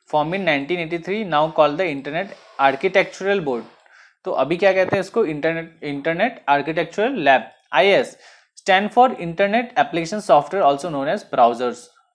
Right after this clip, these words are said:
तो ब्राउज़र्स को भी क्या कहते हैं? आईएएस कहते हैं। आईईटीएफ़ stands for Internet Engineer Task Force। आईआरटीएफ़ Internet Research Task Force। आईएसपी Internet Service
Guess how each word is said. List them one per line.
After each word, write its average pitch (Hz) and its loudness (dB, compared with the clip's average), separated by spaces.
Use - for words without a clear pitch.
तो 202 -2
ब्राउज़र्स 139 0
को 160 -6
भी 156 -6
क्या 156 0
कहते 147 -6
हैं? - -6
आईएएस 123 -2
कहते 117 -8
हैं। 110 -16
आईईटीएफ़ 185 2
stands 156 -4
for 202 -4
Internet 175 -4
Engineer 156 -6
Task 147 4
Force। 120 -4
आईआरटीएफ़ 160 2
Internet 165 -4
Research 165 -4
Task 143 4
Force। 120 -6
आईएसपी 143 -4
Internet 185 -2
Service 170 0